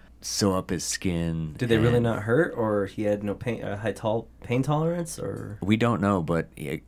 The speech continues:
Speaker 1: a lot of things for him just didn't hurt. He didn't feel pain in certain areas of his body and shit. Like, it was really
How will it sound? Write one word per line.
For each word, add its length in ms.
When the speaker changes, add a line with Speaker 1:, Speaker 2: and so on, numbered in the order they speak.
Speaker 1:
a 100
lot 240
of 100
things 320
for 260
him 220
just 280
didn't 320
hurt. 340
He 100
didn't 300
feel 320
pain 400
in 160
certain 320
areas 380
of 60
his 140
body 420
and 100
shit. 320
Like, 140
it 20
was 140
really 220